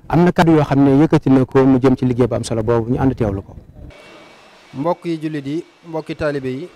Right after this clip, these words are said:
Speaker 2: ni ñu ko baaxee de-, defee at mu jot,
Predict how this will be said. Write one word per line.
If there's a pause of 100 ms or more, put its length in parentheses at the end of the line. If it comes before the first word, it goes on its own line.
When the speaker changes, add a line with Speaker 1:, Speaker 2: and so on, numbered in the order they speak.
(1200)
Speaker 2:
ni
ñu
ko
baaxee
de-, (100)
defee
at
mu
jot,